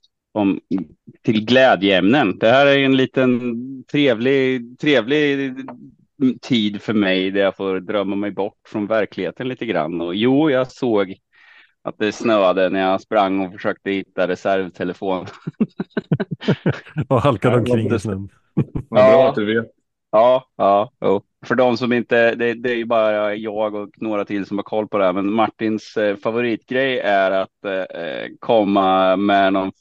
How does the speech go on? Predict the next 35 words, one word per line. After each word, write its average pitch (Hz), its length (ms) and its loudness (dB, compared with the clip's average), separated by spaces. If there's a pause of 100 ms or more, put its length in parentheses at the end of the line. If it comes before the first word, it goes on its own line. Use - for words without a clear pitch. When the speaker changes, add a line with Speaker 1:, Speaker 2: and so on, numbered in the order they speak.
Speaker 1:
fake 98 340 -4
väderleksrapport 95 960 -2
om 92 280 0
att, 90 220 -2
som 101 260 -4
går 98 160 -4
ut 95 160 -6
på 98 160 -6
att 87 100 -4
jag 101 280 -4
ska - 160 -10
bli 95 240 -6
tvungen 90 480 -8
att 92 60 -10
lägga 90 220 -4
jättemycket 101 600 -6
jobb, 107 320 -8 (540)
typ 104 180 -2
på 104 220 -4
att 95 140 0
röja 101 320 2
snö 95 480 -2
eller 95 300 -2
harva 98 600 -4
eller 92 280 -12
någonting 92 500 -6
sånt - 240 -18
där. 107 200 0
Det, 113 280 0
det 110 120 -4
är 139 180 0
lika 165 300 -4
roligt 139 260 -4
varje 120 220 2
gång. 120 180 -4